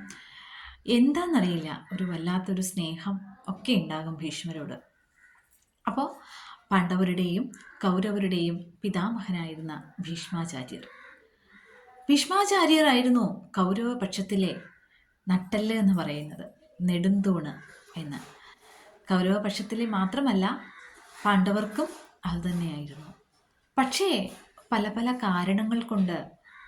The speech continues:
ധർമ്മിഷ്ഠനായിരുന്ന ഭീഷ്മാചാര്യർക്ക് അധർമ്മത്തിൻ്റെ കൂടെ നിൽക്കേണ്ടി വന്നു എന്നുള്ളതാണ്.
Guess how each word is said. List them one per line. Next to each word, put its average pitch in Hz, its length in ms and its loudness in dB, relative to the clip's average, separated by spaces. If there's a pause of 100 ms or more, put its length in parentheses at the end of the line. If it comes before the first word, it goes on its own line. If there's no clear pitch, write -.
(120)
ധർമ്മിഷ്ഠനായിരുന്ന 185 1160 0 (280)
ഭീഷ്മാചാര്യർക്ക് 180 1120 -4 (300)
അധർമ്മത്തിൻ്റെ 190 640 -2
കൂടെ 160 280 -8
നിൽക്കേണ്ടി 170 720 -8
വന്നു 156 340 -14
എന്നുള്ളതാണ്. 170 420 -18